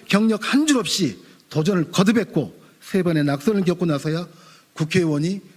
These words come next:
될 수 있었습니다. 누구를 공격하며 성장하지도 않았습니다. 특정 계파, 특정 인물과 각을 세우며 몸집을 키우는 정치를 하지 않았고 앞으로도 그럴 생각이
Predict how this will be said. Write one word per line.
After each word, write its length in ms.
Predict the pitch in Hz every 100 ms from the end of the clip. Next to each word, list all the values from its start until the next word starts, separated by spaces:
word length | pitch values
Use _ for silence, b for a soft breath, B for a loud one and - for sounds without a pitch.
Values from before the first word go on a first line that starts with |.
| -
될 160 | 147
수 180 | 139 143
있었습니다. 540 | 123 113 - 101 90 - _ _ _ _ _ B B B B B
누구를 340 | 147 196 247 233
공격하며 760 | 208 233 269 - 240 202 190 -
성장하지도 720 | - 208 185 160 139 147 202
않았습니다. 460 | 143 113 95 85 - _ _ B B B
특정 260 | 190 220 202
계파, 340 | 190 202 147 - B B
특정 320 | - 247 262 240
인물과 400 | 226 233 202 170
각을 300 | - 196 233
세우며 420 | 220 190 160 - B B B -
몸집을 680 | 170 226 - 294 277 135 - -
키우는 380 | - 277 269 208
정치를 420 | 156 147 - 135
하지 260 | 107 175 151
않았고 380 | 117 - 101 90 B B
앞으로도 420 | - 139 165 156 135
그럴 240 | 156 185
생각이 460 | 196 185 170 220